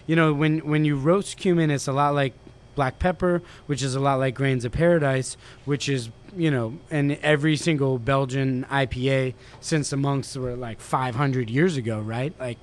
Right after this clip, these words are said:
it's always been there, right? So it wasn't too out of whack. It was always built on very intense flavor theory, right? So then we taste it, we're like, "This is amazing," but I can't taste it. I can't sell a beer with, with cumin in it, right? So we knock out the cumin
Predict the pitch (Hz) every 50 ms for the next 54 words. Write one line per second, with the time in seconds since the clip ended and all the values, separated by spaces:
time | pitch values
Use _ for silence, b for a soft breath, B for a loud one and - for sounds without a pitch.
0 | - B B B B B B 160 147 - - - 196 185 175 165 151 139 117 104
1 | 139 151 165 165 143 120 113 107 107 101 117 123 143 147 - - - 151 135 -
2 | B B B B B 147 139 165 180 156 175 160 147 - - 170 160 156 147 143
3 | - 135 131 131 123 120 113 139 143 131 110 104 - - - - - - B B
4 | B B B 139 135 117 147 - 151 151 156 151 135 120 107 147 147 135 - 135
5 | 127 123 120 131 131 131 127 127 123 117 - 139 127 110 - - 131 131 127 123
6 | 117 - 120 110 107 107 104 113 120 135 143 - B B B B B B B B
7 | - 180 175 156 147 - 196 220 226 - 160 147 135 139 143 143 139 139 120 120
8 | 135 185 196 175 180 180 180 190 190 196 208 214 202 156 156 131 120 110 - B
9 | B B B B - 170 170 - 196 185 170 156 - 165 151 - 151 143 139 -
10 | 143 165 180 - - 180 156 135 - 147 135 135 127 131 131 127 123 117 - -
11 | 156 127 - - - 131 110 - - 165 151 135 135 123 120 113 117 117 113 123
12 | 131 127 - 147 139 139 127 104 131 143 143 147 151 151 - 175 165 160 175 156
13 | - 160 151 143 139 135 131 127